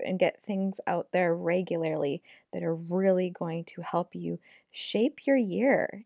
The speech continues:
into the best year that it can be for wherever you're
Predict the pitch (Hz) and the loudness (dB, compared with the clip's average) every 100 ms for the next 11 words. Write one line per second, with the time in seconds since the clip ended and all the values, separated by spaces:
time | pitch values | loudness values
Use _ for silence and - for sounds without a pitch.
0 | - 185 190 - 202 196 196 196 185 196 | -6 -6 -4 -4 -2 0 0 -2 0 0
1 | 196 180 208 233 - - - - - 185 | 2 2 0 -2 -10 -20 -20 -20 -4 0
2 | 196 190 - - 190 185 185 170 _ _ | 2 2 0 -2 -2 0 -2 -4 _ _
3 | 180 180 175 160 - 185 214 247 262 | 2 2 0 2 2 4 4 4 4